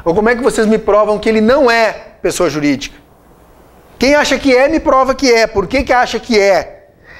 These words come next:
Quem acha que não é, me prova por que que não é. Qual é o fundamento de vocês? Se você tivesse que explicar pra uma, pra um acadêmico que tá no segundo semestre da faculdade.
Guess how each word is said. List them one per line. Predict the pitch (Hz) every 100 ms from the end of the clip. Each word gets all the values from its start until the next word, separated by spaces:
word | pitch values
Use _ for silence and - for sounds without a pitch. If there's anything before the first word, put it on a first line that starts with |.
| -
Quem | 254 262
acha | 262 254
que | - 262
não | 277 262
é, | 269 294 208 - - _ -
me | 226
prova | 240 240 269 311 214 165 131 - _ -
por | 240
que | 240 240
que | 240
não | 233 214
é. | 208 175 - - _ _ _
Qual | 233
é | 302
o | 302
fundamento | 311 294 254 233 247 233 202
de | 175
vocês? | 175 160 170 151
Se | - - _ - - - _ - _ - -
você | 165 214
tivesse | 226 208
que | 254
explicar | 208 180 - 208 185 208
pra | 208
uma, | 190 180 170 156 - - - -
pra | 180
um | 202
acadêmico | 196 190 170 208 202 -
que |
tá | - 202
no |
segundo | - 185 254
semestre | 269 220 196 196 -
da | 196
faculdade. | 170 170 160 160 165 151 -